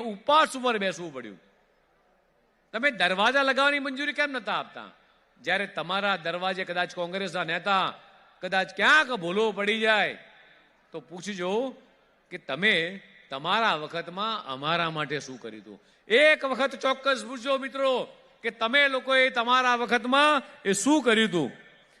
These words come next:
અને મિત્રો, અને ત્યારે તમને ખબર પડશે, હમણાં સુરેન્દ્રનગરમાં ગયો ત્યારે એક અગિયાર વર્ષની દીકરીએ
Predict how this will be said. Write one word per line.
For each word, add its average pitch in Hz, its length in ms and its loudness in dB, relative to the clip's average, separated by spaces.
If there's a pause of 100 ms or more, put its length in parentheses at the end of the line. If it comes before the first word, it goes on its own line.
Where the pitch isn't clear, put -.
(440)
અને 180 160 0
મિત્રો, 180 340 0 (420)
અને 170 200 -8
ત્યારે 180 400 0
તમને 190 340 -8
ખબર 202 320 -4
પડશે, 185 240 -10
હમણાં 180 260 -8
સુરેન્દ્રનગરમાં 180 720 -6
ગયો 170 180 -6
ત્યારે 190 320 0 (1160)
એક - 120 -10
અગિયાર 180 500 0
વર્ષની 190 400 -8
દીકરીએ 185 420 -4